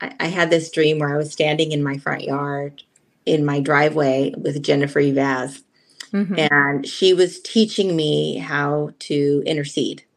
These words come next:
Speaker 1: And she kept saying, "You have to point at it." So I know she was talking about prophetic intercession.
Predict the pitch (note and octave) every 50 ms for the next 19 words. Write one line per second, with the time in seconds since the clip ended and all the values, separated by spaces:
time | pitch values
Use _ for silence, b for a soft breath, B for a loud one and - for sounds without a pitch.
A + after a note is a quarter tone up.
0 | _ _ b b b b b b b b b b _ _ - E3 E3 D#3+ D#3 D#3
1 | D3+ D3+ D#3 D#3 - - - - F3+ F3+ - G3 - - - - E3 D#3 D3+ E3
2 | E3+ A#3+ C4+ C4+ C4+ C4+ C4+ - - C#4 C4+ C4 A#3+ G#3 D#3+ C3 C3 - - -
3 | E3+ D#3+ E3 F3+ - - F3 E3 D#3+ - F#3 C#3+ D3 - E3 E3 D3 D3+ D3 D3
4 | C3 C3+ C#3+ - - - G3+ E3+ - D#3+ C#3+ C#3+ D3 D3 D#3 C#3+ C#3+ D3 C#3+ -
5 | D3+ D#3 - - - - - -